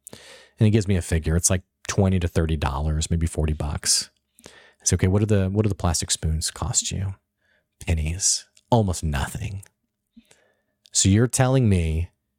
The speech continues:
that this person who buys ten times more than the average customer who wants pennies from you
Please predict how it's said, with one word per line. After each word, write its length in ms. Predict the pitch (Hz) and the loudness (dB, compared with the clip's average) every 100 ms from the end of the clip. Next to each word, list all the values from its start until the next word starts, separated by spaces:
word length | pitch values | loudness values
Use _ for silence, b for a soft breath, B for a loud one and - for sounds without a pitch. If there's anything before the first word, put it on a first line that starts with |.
| _ _ - | _ _ -2
that 100 | 90 | 2
this 140 | 98 | 2
person 320 | - 113 - | 2 0 2
who 100 | 104 | 0
buys 400 | 90 90 90 - - | 2 0 -2 -4 -4
ten 360 | - 143 151 | 2 4 4
times 480 | 139 - 131 131 123 | 2 2 4 4 4
more 640 | 92 92 98 85 76 76 87 b b b b - | 4 4 4 2 0 -4 -6 b b b b -4
than 220 | 95 98 | 0 2
the 200 | 95 95 - | 2 0 0
average 520 | 98 107 120 131 - | 0 0 2 0 0
customer 720 | - 104 - 82 78 76 82 _ _ _ | 0 0 0 -2 -2 -4 -6 _ _ _
who 140 | - 120 | 0 2
wants 300 | 123 127 - | 2 0 -2
pennies 480 | - - 160 151 - | -4 2 4 4 2
from 260 | 90 80 | -2 -2
you 380 | 78 76 78 101 | 0 -2 -4 -8